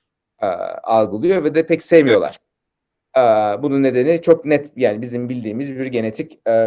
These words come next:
değişiklik. E, bu tip şeyler var ba-, ama bazıları daha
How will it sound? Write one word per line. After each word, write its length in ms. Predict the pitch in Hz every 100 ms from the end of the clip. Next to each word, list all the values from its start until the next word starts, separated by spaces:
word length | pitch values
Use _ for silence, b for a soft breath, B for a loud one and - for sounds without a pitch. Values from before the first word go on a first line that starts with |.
| 110
değişiklik. 720 | 113 127 113 110 - - _ _ _ _ -
E, 40 |
bu 320 | 113 117 143
tip 140 | 156 143
şeyler 300 | 151 170 196
var 160 | 151
ba-, 180 | 135 160
ama 220 | 147 160
bazıları 460 | 170 175 170 175 165
daha 420 | 165 170 156 -